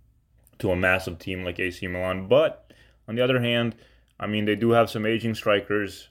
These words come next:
and he could learn a lot, you know, from, uh, Giroud and Ibrahimovic, of course. Um, and he's got a build like Ibrahimovic. So, you know, it could be interesting. Let's see what happens. At least, I guess, at least Zvezda got paid a decent amount,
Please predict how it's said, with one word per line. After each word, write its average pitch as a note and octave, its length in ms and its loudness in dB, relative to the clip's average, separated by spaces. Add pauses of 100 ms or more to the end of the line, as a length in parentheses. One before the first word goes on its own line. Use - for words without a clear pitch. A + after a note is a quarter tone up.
and G#2 760 -2 (120)
he - 260 -10
could A#2+ 260 -2
learn G#2 220 2
a F#2+ 80 0
lot, G2 320 4
you G2 60 -8
know, F#2+ 160 -4
from, F#2 400 -4
uh, F2 420 -4
Giroud F#2+ 480 -2
and F2+ 300 -4
Ibrahimovic, F#2 540 -8
of - 120 -16
course. G2 320 -2 (540)
Um, F#2 800 -2 (260)
and G2 120 0
he's F#2+ 120 -2
got G2 160 6
a - 20 -6
build G#2+ 300 -2
like F#2 140 -4
Ibrahimovic. F#2 520 -8
So, C3+ 360 2 (340)
you D#3 80 0
know, A2+ 160 0
it - 120 -8
could G3+ 140 2
be D3 100 4
interesting. C3 400 0
Let's A#2+ 140 -2
see E3 80 -2
what A#2+ 140 2
happens. C3 480 0 (100)
At B2+ 140 -2
least, D3 540 -2 (1000)
I B2 80 0
guess, C3+ 160 6
at C3 100 2
least C3+ 240 0
Zvezda B2 400 0
got G#2+ 220 2
paid B2 420 -2 (320)
a A2 120 0
decent A#2+ 340 -2
amount, A#2+ 420 0